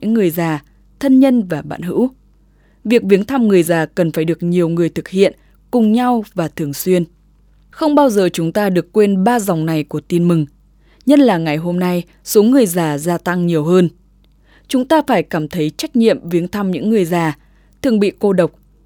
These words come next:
và thưa với Chúa về họ khi chúng ta cầu nguyện.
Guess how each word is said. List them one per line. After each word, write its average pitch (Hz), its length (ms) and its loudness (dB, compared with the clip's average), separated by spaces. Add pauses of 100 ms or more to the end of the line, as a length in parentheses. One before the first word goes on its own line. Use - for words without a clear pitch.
và 170 300 -4
thưa 170 240 -4
với 156 160 -2
Chúa 160 300 -2
về 196 160 2
họ 175 320 -2 (180)
khi 285 260 0
chúng 170 200 -4
ta 175 220 -4
cầu 156 240 -4
nguyện. 165 280 -2